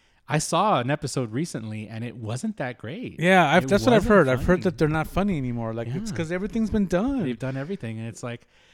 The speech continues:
Speaker 1: you know, you can only do a, a social media joke so much. You know what I mean? Like, after a while, you're like, "All right, I get it.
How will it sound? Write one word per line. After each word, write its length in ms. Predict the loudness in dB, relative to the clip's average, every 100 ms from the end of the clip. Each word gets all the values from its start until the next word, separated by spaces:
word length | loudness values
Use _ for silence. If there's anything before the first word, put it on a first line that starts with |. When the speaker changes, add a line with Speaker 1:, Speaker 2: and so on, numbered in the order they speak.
| _
Speaker 1:
you 80 | -6
know, 60 | -6
you 80 | -4
can 120 | -2
only 220 | -2 -2
do 240 | -2 0
a, 460 | 2 0 0 -2 -6
a 100 | -10
social 440 | -6 -4 -4 -4 -6
media 800 | -4 -6 -4 -4 -4 -6 -8 -12 _ _ _ -6
joke 380 | -2 -2 -2 -8
so 280 | -4 -4
much. 440 | -2 -4 -6 -10 -8
You 120 | -4
know 80 | -4
what 80 | -4
I 100 | -4
mean? 180 | -6 -8
Like, 220 | -10 -10
after 380 | -10 -10 -6 -4
a 60 |
while, 200 | -4 -6
you're 120 | -6 -8
like, 220 | -12 -14
"All 60 |
right, 800 | -14 -16 -18 -20 -20 -20 -20 -20
I 40 | -18
get 260 | -18 -18
it. 120 | -20